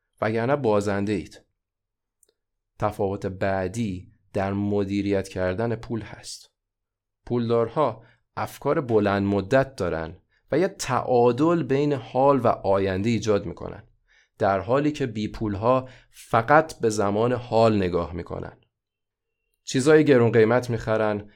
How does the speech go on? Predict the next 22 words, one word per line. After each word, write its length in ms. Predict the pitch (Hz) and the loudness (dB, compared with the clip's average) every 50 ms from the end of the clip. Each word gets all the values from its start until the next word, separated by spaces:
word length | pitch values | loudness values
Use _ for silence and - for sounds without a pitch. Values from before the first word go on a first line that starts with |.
| _ _ - | _ _ -6
به 100 | 127 113 | -6 -4
خاطر 380 | - - 123 117 120 - 139 | -2 0 -2 -2 0 -2 -2
اینکه 460 | 135 127 127 135 131 131 - - - | 0 0 0 -2 -2 -4 -6 -6 -6
اطرافیانشون 1120 | 110 107 - - - 113 107 107 104 - 110 107 110 123 131 131 123 - - 127 127 123 | -6 -6 -6 -6 -4 -2 -2 -2 -2 -4 -4 -2 0 0 0 -2 -4 -6 -6 -6 -6 -4
رو 100 | 117 123 | -4 -6
تحت 320 | 120 120 - 113 117 - 123 | -6 -4 -6 -8 -6 -6 -10
تأثیر 500 | 120 - - 98 98 95 - - 123 120 | -8 -4 -2 -2 0 0 -2 -2 -2 0
قرار 320 | 110 95 85 85 80 76 | 0 -2 -2 -2 -4 -6
بدن، 240 | - - - - - _ _ _ _ _ _ _ _ _ _ _ - | -8 -12 -16 -16 -20 _ _ _ _ _ _ _ _ _ _ _ 0
یا 100 | 143 151 | 0 2
اینکه 220 | 175 190 185 190 | 2 0 0 2
ناراحتی‌ها 720 | 185 165 135 117 113 113 117 110 104 107 107 - 131 143 147 | 2 2 4 4 6 6 6 4 4 2 -2 -2 -2 0 0
و 80 | 147 127 | 0 -2
کمبوداشون 680 | 127 - 123 107 104 104 101 107 107 120 - - 127 | -4 -2 -2 -2 -2 0 -2 -4 -4 -4 -4 -2 -2
رو 60 | 110 98 | -2 0
باهاش 240 | 98 95 101 107 | 0 0 0 -2
جبران 400 | - - 92 90 90 101 98 101 | -2 -4 -4 -4 -2 -2 -4 -4
کنن، 300 | 95 - 80 78 - - _ _ _ _ _ _ _ _ _ _ _ _ _ _ _ _ _ _ _ _ _ - | -4 -6 -10 -10 -10 -14 _ _ _ _ _ _ _ _ _ _ _ _ _ _ _ _ _ _ _ _ _ 0
در 180 | 113 98 101 | 2 2 2
حالی 240 | 98 110 120 131 131 | 0 -2 -4 -4 -4
که 120 | 131 131 | -4 -6
پولدارها 1000 | - - - - 107 98 95 92 92 95 95 95 90 87 - 117 123 131 127 - | -10 -10 -10 -10 -8 -8 -6 -4 -2 0 0 0 -2 -2 -2 -2 -2 -2 -4 -8